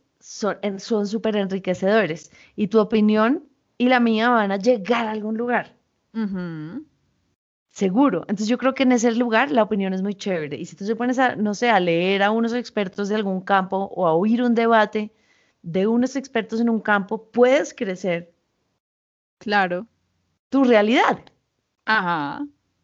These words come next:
Speaker 1: Esa realidad que uno dice es así, empieza como a tomar otras formas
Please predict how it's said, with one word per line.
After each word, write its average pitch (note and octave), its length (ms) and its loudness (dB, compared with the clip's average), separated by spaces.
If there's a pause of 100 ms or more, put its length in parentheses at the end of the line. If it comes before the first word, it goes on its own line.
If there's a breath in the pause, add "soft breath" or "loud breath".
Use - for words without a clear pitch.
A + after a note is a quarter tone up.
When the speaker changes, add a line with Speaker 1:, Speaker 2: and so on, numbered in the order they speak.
(580)
Speaker 1:
Esa A3 220 -4
realidad B3+ 360 0
que A#3+ 100 -8
uno A#3 100 -2
dice A#3+ 180 -6
es A#3 80 -6
así, C#4 500 -4 (280)
empieza G3+ 360 -6
como A#3 160 -2
a B3+ 60 -2
tomar G3 300 0
otras G3 300 -4
formas C4 880 0